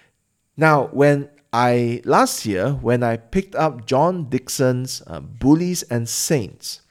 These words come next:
An Honest Look at the Good and Evil of Christian History, what, what can you expect? I, I expected to be informed. I expected that I'll learn something about the good and the bad, and maybe I can have, uh, discussions with Christians or non-Christians about,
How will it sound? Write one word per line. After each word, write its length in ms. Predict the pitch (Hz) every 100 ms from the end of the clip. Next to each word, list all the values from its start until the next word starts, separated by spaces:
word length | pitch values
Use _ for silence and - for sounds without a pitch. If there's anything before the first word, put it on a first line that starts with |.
| -
An 220 | 90 90 -
Honest 380 | 156 220 226 131
Look 220 | 131 -
at 80 | 95
the 100 | 87
Good 520 | 90 - 135 170 - _
and 260 | 127 202 233
Evil 440 | - 101 101 120 -
of 220 | 80 78 -
Christian 460 | 101 - 95 107 _
History, 580 | - 95 - 76 71 170 - _ _ _ _ _ _ _ _ _ _ _ _ _ _ _
what, 220 | - -
what 180 | 139 147
can 160 | 131 117
you 60 |
expect? 540 | 101 - 214 - _ _ -
I, 180 | 85 -
I 200 | - 151
expected 760 | 214 - 110 104 131 151 - -
to 100 | 107
be 260 | 98 104 -
informed. 500 | 120 - 247 120 - _ _ _ _ _ _ -
I 200 | 143 160
expected 600 | - - 95 127 131 -
that 200 | 107 -
I'll 140 | 95
learn 260 | 87 120 262
something 560 | - 127 117 120 175 240
about 300 | 160 143 117
the 80 |
good 300 | 117 110 117 165
and 100 | 208
the 60 |
bad, 400 | 165 113 107 160
and 260 | 185 196 196
maybe 240 | 185 208
I 60 | 202
can 180 | 180 139
have, 540 | 110 110 120 - -
uh, 160 | 123 123
discussions 720 | 131 - 98 107 151 220 -
with 260 | 131 117
Christians 380 | - 107 123 147
or 80 | 196
non-Christians 800 | 214 262 - 107 - 87 147 180
about, 360 | 131 113 127